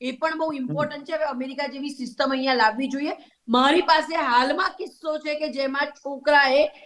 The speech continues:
દીકરીને ડિવોર્સ આપવા માટે એક કરોડ અને ત્રીસ લાખ રૂપિયા ગયા વીકે માગ્યા છે. પોતે તડીપાર છે, કરોડપતિ છોકરીને ફસાઈ, લગ્ન કર્યા, અને દીકરીને કશું લેવું નથી, no maintenance,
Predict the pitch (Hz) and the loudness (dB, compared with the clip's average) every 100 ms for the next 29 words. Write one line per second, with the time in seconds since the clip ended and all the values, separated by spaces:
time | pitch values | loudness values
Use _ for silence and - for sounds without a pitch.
0 | - 226 285 339 381 349 311 277 285 285 | -12 -2 0 2 0 0 -2 -2 -4 -2
1 | 262 - 269 262 262 285 277 269 269 277 | -6 -2 -2 -2 -2 -4 -2 -4 -2 -2
2 | 269 277 262 254 262 262 262 247 247 240 | 0 -2 -8 -12 -12 -12 0 0 2 -4
3 | 254 269 208 208 254 233 226 - 247 233 | -4 -4 -2 -2 0 -2 -8 -6 -6 -2
4 | 220 226 214 208 165 _ _ _ _ - | -4 -2 -4 -6 -20 _ _ _ _ -2
5 | 277 285 320 311 285 349 320 277 269 269 | 0 2 0 2 2 2 4 4 2 -2
6 | 285 320 311 269 285 294 277 294 277 233 | -2 -2 -2 -6 -6 -6 -8 -8 -8 -6
7 | 262 262 262 254 254 262 254 277 277 262 | -2 -2 -2 -4 2 2 2 0 -2 -2
8 | 277 294 262 247 269 320 _ _ 240 269 | 0 -2 -2 -2 -2 -4 _ _ -2 -2
9 | 294 262 294 311 302 330 285 - 320 285 | -2 -8 -4 -2 -2 -2 -4 -4 -2 0
10 | 262 294 294 285 285 262 277 277 269 277 | 0 0 -4 -6 -8 -6 -6 -6 -6 -8
11 | 269 | -10